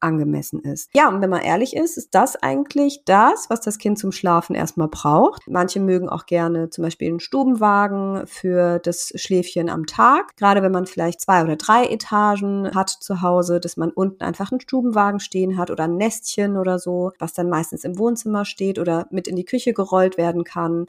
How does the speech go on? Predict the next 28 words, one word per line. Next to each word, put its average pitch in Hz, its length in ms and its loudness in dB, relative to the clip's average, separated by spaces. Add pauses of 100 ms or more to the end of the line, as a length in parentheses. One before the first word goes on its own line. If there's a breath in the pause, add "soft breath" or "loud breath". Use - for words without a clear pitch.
Dinge 185 300 0
wie 170 160 0
ein 165 140 -4
Mobile 190 800 2
oder, 151 360 -4
oder 151 160 -8
Spielzeug 190 920 0
oder 160 180 0
auch 160 140 -2
ein 160 100 -6
Babyphone, 202 640 0
das 180 120 -4
kann 165 140 -2
man 156 100 2
dann 151 160 0
wirklich 160 340 -6
auch 147 260 -6 (100)
dann 160 160 -2
erst - 300 -8
später 156 320 -2
besorgen. 156 400 -2
Also 165 180 -2
gehört 175 260 0
für - 180 -6
uns 233 460 0
nicht 202 680 -2
zum 190 580 -2
Basic-Grundausstattung 170 1700 0